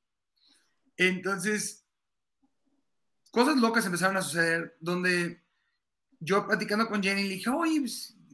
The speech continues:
cotorreando y todo eso, y, y, y empezamos a cotorrear y me, nos empezamos a preguntar ace-, acerca como de futuro, esto, lo otro. Sin afán de nada, ¿eh? Éramos cuates.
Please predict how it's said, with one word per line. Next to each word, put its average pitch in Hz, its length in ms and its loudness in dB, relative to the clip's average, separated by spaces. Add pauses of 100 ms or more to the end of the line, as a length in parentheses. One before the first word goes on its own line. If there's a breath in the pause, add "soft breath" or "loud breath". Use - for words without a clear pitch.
(100)
cotorreando 185 480 0
y 180 40 -8
todo 202 120 2
eso, 208 220 0
y, 175 420 -4
y, - 220 -10
y 180 220 -2
empezamos 226 340 -2
a 226 40 -2
cotorrear 202 360 2
y 208 260 -4
me, 185 480 0
nos 180 440 -2
empezamos 196 280 -6
a 170 100 -2
preguntar 175 300 2
ace-, 185 280 -4
acerca 190 300 0
como 175 200 -2
de 156 140 -2 (300)
futuro, 170 520 6
esto, 165 200 0
lo 175 120 2
otro. 175 280 -8 (760)
Sin 220 220 2
afán 220 300 8
de 247 80 6
nada, 185 380 8
¿eh? 196 160 -4
Éramos 202 340 2
cuates. - 680 -6